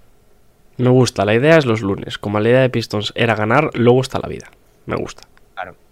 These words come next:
Speaker 2: Sí, y además fue la misma racha, ¿eh? O sea, la idea era los lunes y después llegaron quince seguidos.
Speaker 1: Claro, ma-, mañana ganan. Big Ben.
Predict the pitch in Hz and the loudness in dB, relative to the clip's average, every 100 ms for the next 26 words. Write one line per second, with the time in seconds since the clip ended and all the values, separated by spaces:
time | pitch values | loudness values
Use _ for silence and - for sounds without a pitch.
0 | _ _ _ _ - 113 101 131 123 127 | _ _ _ _ -14 -12 -8 -2 0 0
1 | 131 131 175 170 160 175 135 151 160 - | -2 0 2 2 0 0 0 0 -2 -6
2 | 135 170 123 123 117 117 139 147 156 151 | -12 -12 -4 -2 -2 0 0 2 2 0
3 | 160 185 165 135 - 139 147 160 139 123 | 0 0 0 -2 -2 0 2 2 0 -4
4 | 151 131 117 131 98 - _ _ _ - | -6 -4 -6 -6 -8 -12 _ _ _ -20
5 | - 107 - 107 147 143 151 202 185 127 | -12 -10 -10 -8 -2 0 4 4 4 2
6 | 107 101 _ _ _ _ _ _ _ - | -2 -12 _ _ _ _ _ _ _ -12
7 | 127 104 | -10 -10